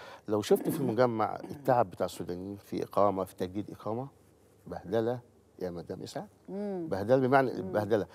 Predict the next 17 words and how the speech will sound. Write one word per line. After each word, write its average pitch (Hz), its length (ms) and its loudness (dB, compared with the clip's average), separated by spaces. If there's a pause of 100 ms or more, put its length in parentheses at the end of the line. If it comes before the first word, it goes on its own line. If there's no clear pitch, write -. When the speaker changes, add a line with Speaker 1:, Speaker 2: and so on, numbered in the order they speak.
(680)
Speaker 1:
آه، 104 460 6
النقيض 135 400 4
في - 120 -2
م-، 110 100 4
السودان، 131 500 4
المصري 123 400 0
في - 60 -10
السودان 127 380 0 (300)
Speaker 2:
مم. 190 300 -6 (300)
Speaker 1:
عنده 120 220 2
حرياته 110 420 4
الأربعة، 110 480 0 (220)
Speaker 2:
مم. 185 160 -8
Speaker 1:
التنقل - 600 -4 (180)
والعمل 101 540 -2 (1120)
Speaker 2:
مم. 185 100 -10
Speaker 1:
والسفر 120 520 -6